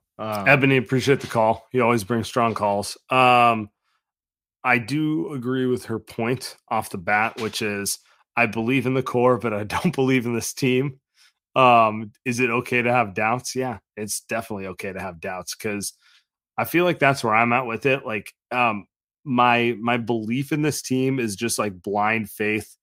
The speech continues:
Speaker 2: that they'll flip a switch because they have guys who are four-time champions. It's certainly not based on the eye test of watching them every game.
Speaker 1: I,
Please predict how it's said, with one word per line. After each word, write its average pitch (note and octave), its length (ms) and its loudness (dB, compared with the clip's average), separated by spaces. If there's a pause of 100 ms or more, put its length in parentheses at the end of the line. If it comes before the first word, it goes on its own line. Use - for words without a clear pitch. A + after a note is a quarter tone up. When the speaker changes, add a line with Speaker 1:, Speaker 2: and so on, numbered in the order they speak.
(360)
Speaker 2:
that A#2 220 -2
they'll G#2+ 140 0
flip B2 340 -2
a A2 40 0
switch - 480 -4
because G2+ 680 -4 (560)
they A#2 60 0
have G#2 160 0
guys G#2+ 260 0
who A2 80 -4
are G2+ 80 -4
four-time G#2 500 -4
champions. F#2+ 540 -6 (260)
It's A#2+ 160 -2
certainly G#3 460 2
not E3 300 4
based C#3 340 4
on A2 300 0 (100)
the A#2 100 0 (120)
eye A2+ 180 2
test G#2+ 380 -2
of G2+ 80 -10
watching G2+ 440 -2
them F#2 140 -10
every F2 260 -14
game. D#2+ 260 -16 (1700)
Speaker 1:
I, B2 180 0